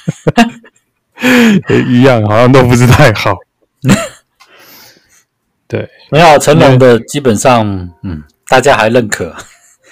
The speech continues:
Speaker 1: <laughs> 不是大家认可，就是他也没有啦。这些以前的明星，或者是明星，应该都很多选择，应该这么讲。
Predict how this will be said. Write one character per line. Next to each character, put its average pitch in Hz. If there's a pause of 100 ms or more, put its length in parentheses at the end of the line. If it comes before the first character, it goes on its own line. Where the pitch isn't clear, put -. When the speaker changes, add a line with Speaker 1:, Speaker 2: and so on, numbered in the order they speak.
(180)
Speaker 1:
<laughs> -
不 147
是 151
大 151
家 135
认 123
可， 104
就 127
是 131 (560)
他 117 (920)
也 131
没 135
有 175
啦。 117
这 170
些 180
以 131
前 139
的 147
明 135
星， 143 (920)
或 156
者 143
是 147
明 127
星， 127
应 127
该 123
都 120
很 120
多 117
选 98
择， 98
应 101
该 104
这 104
么 98
讲。 -